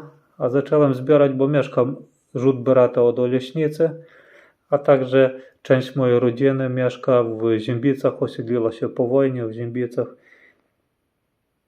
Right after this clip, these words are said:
Także te monety bardzo mi bliskie do, także podobają mi się. Ja, jako numizmat, y, oceniam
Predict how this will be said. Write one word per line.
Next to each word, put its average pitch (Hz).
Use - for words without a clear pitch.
Także 123
te 127
monety 123
bardzo 117
mi 117
bliskie 110
do, 107
także 151
podobają 160
mi 113
się. 113
Ja, 117
jako 127
numizmat, 135
y, 117
oceniam 117